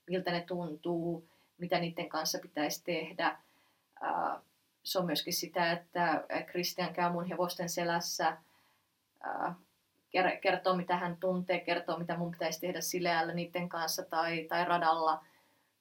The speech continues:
Ja se on sellaista niinku vuoropuhelua, jossa kuitenkin sanotaan, että mä oon se, ää,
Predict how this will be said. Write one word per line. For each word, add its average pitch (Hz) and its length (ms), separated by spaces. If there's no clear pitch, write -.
Ja 175 280
se - 120
on 180 120
sellaista 185 340
niinku 180 300
vuoropuhelua, 185 1080
jossa 175 240
kuitenkin 175 920
sanotaan, 175 360
että 185 120
mä 180 80
oon 165 80
se, - 300
ää, 170 140